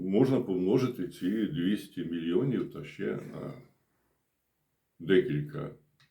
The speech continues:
разів, і виникає взагалі якась абсолютно астрономічна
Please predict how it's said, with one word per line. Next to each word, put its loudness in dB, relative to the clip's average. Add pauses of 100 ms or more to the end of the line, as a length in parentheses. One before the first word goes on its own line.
(240)
разів, 0 (500)
і 0 (680)
виникає 2
взагалі 2
якась -2
абсолютно -2 (220)
астрономічна 0